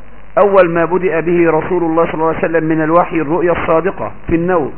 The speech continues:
فكان لا يرى رؤيا إلا جاءت مثل فلق الصبح". وهذا باق إلى يوم القيامة، فالرؤيا الصالحة جزء من بضع وأربعين جزءا، وفي رواية من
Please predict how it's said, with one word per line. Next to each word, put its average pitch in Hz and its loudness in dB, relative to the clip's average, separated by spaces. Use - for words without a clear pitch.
فكان 170 0
لا 156 2
يرى 160 4
رؤيا 151 0
إلا 151 0
جاءت 143 -2
مثل 143 -2
فلق 160 -2
الصبح". 131 -6
وهذا 170 4
باق 170 2
إلى 160 2
يوم 151 2
القيامة، 160 0
فالرؤيا 151 0
الصالحة 143 -2
جزء 156 -6
من 139 -6
بضع 151 -6
وأربعين 139 -6
جزءا، 160 -8
وفي 135 -10
رواية 147 -4
من 135 -8